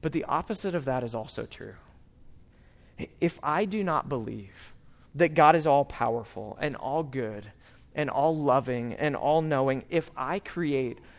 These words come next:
a version of God in my mind that in, that is less than who he truly is and really is,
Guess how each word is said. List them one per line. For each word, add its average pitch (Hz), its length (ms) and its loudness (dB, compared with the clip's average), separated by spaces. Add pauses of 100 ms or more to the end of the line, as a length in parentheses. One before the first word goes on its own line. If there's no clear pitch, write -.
a 160 140 6
version 170 540 2
of 143 300 0
God 147 300 8
in 151 240 -2
my 147 240 6
mind 143 380 0
that 147 140 4
in, 139 180 -6 (100)
that 156 180 2
is 135 140 -4
less 151 300 2
than 175 160 -2
who 160 180 -6
he 147 120 -6
truly 156 520 -2
is 113 380 -8 (400)
and 160 260 2
really 165 380 4
is, 127 400 0